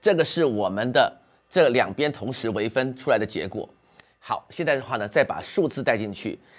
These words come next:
当水深为三尺时，水深指的是 H 等于三的时候，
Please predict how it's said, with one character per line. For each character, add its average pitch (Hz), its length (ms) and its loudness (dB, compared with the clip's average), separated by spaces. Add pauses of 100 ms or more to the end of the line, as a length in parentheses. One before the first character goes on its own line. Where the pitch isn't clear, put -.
(160)
当 220 240 6
水 123 300 2
深 170 300 2
为 127 140 4
三 190 340 4
尺 - 260 -4
时， - 340 -8 (300)
水 123 280 2
深 202 260 4
指 123 160 -4
的 101 100 -2
是 120 320 -2 (360)
H 175 340 -2
等 110 220 -6
于 98 120 -8
三 180 340 0
的 156 80 0
时 - 160 -10
候， 104 200 -10